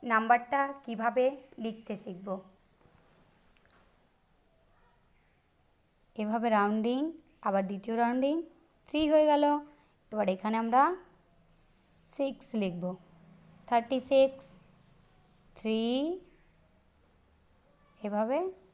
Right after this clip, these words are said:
সিক্স, থার্টি সিক্স, থ্রি, সিক্স, থার্টি সিক্স। নেক্সট নাম্বার থার্টি সেভেন, this is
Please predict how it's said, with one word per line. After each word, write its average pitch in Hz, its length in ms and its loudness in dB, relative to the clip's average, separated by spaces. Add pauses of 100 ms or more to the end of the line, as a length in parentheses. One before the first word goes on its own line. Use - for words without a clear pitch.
(280)
সিক্স, 208 340 0 (420)
থার্টি 262 300 0 (100)
সিক্স, 254 280 4 (1120)
থ্রি, 233 200 -4 (2000)
সিক্স, 233 320 -4 (720)
থার্টি 240 300 2 (100)
সিক্স। 190 220 -10 (720)
নেক্সট 277 360 -2
নাম্বার 190 260 -2 (1500)
থার্টি 254 320 2 (440)
সেভেন, 226 280 2 (400)
this 202 160 -8 (120)
is 330 100 -4